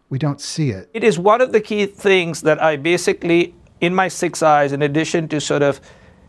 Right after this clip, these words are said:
Speaker 2: you know, interrogating the data and interpreting the data and investigating the data, I ask people to do three other things. The first one is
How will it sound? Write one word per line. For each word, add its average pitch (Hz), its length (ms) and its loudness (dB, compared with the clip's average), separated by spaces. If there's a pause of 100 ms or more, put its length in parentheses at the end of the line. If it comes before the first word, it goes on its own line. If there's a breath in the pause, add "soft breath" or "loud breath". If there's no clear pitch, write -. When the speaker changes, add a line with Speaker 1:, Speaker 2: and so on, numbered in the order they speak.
(140 soft breath)
Speaker 2:
you 147 120 0
know, 156 180 0
interrogating 165 840 0
the 143 100 2
data 131 480 2
and 147 160 -4
interpreting 165 680 -2
the 143 120 -2
data 131 420 2
and 147 160 -2
investigating 151 880 -2
the 135 100 -2
data, 131 420 0
I 151 140 2
ask 175 480 0
people 156 300 -2
to 151 80 0
do 143 160 0
three 147 280 -2
other 139 240 2
things. - 520 -12 (680 soft breath)
The 143 100 0
first 220 340 2
one 180 240 2
is 156 260 -2